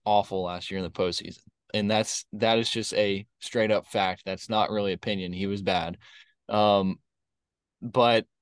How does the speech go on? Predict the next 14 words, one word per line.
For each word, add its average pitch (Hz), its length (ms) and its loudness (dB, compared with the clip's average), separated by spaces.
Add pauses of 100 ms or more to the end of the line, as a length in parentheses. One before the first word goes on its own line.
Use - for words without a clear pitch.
(360)
I 117 140 -4
think 180 360 0
Kendall 156 360 2
Diggs 117 560 -2
is 107 260 -8
the, 110 400 0 (320)
the 117 260 2
ideal 104 340 2
money 95 260 -4
guy, - 220 -10 (400)
Moneyball 104 400 0
guy. - 180 -6 (440)
Like, 104 160 -4
he, 127 280 2